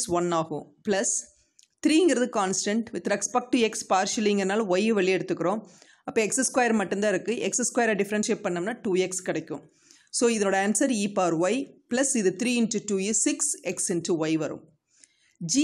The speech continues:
எக்ஸ் எக்ஸ்னா என்ன அர்த்தம்னா, again we have to differentiate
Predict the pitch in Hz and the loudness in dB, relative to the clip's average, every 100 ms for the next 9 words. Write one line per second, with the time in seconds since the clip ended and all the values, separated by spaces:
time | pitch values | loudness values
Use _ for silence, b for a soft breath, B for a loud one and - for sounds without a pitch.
0 | 320 214 - 233 233 233 220 190 180 175 | 4 4 2 2 2 2 4 2 2 0
1 | 170 240 285 - 190 196 185 277 349 - | 0 0 -2 -4 0 0 2 4 2 0
2 | - _ _ _ _ _ _ - 220 214 | -16 _ _ _ _ _ _ -10 0 4
3 | 220 214 214 214 214 240 226 - 269 220 | 4 4 2 2 2 2 2 4 4 2
4 | - | -2